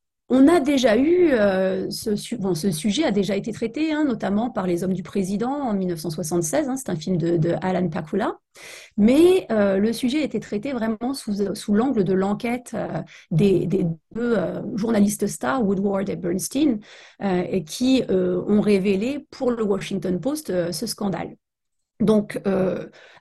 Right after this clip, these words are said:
à la différence du film de Pakula, la série,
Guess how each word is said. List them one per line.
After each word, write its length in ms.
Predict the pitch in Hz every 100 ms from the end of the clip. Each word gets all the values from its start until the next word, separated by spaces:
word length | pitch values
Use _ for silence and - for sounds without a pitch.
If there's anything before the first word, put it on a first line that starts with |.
| -
à 80 |
la 140 | 220 233
différence 500 | 254 269 269 277 226
du 160 | 202
film 400 | 208 247 233 202
de 80 | 185
Pakula, 600 | 185 175 156 196 269 392 - - _ 202
la 160 | 202
série, 480 | 208 240 240 330 349